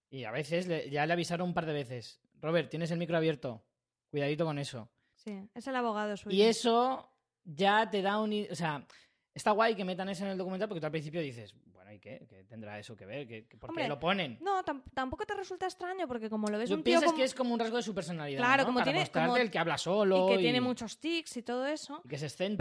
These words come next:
Speaker 2: Pero luego eso es, eso es el gran final, que ahora iremos a él, pero, pero a mí me parece genial porque,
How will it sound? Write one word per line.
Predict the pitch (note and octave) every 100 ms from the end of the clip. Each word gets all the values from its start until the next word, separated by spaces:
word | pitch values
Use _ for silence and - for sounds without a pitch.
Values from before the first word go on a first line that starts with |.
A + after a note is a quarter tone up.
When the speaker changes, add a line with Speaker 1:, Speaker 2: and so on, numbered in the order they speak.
| A#3
Speaker 2:
Pero |
luego | A#3 A3 A#3+ B3
eso | B3 C#4
es, | C#4 -
eso | A#3+ A3 A3+
es | A3 A#3
el | G#3+
gran | G#3 G3+ G#3 G3+
final, | - G#3+ G3+ G3+ C4 _ _ _ _
que | - G#3+ F#3+ F#3+
ahora | F#3+ F#3+ F#3+
iremos | G3 G3 G3
a | G3+
él, | G3
pero, | A3+ G#3 F#3+ - _ _
pero | - F#3+
a | F#3
mí | F#3
me | G3+
parece | G#3 A3 G#3+
genial | A#3 A3 G3+ G#3+ A#3+
porque, | B3 A3+ G#3+ G3 G3